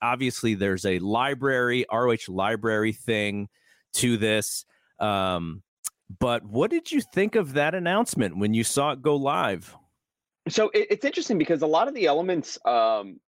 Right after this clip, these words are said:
Speaker 2: I, I think you, you, we, we spoke about this yesterday. You know, we, I was going back and forth with you because, uh, I got a couple messages from people saying, you know, he's definitely acquired an international re-,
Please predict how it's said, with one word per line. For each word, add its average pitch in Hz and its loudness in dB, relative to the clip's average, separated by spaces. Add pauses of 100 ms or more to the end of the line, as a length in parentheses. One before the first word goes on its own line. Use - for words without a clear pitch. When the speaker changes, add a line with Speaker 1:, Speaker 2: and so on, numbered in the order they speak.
Speaker 2:
I, 143 2
I 160 2
think 165 -2
you, 147 -2
you, 139 0
we, 147 2
we 151 2
spoke 240 0
about 143 0
this - -6
yesterday. 113 0
You 98 -4
know, 110 2
we, 117 2
I 123 2
was 117 -4
going 151 0
back 131 0
and 117 -12
forth 170 0
with 156 -2
you 113 -2
because, 110 -2
uh, 107 2 (200)
I 123 0
got 139 2
a - -16
couple 131 -4
messages 143 -4
from 139 -6
people 139 -2
saying, 131 -2
you 131 2
know, 123 0 (400)
he's 131 2
definitely 156 0
acquired 135 0 (500)
an 123 0 (120)
international 139 0
re-, 117 2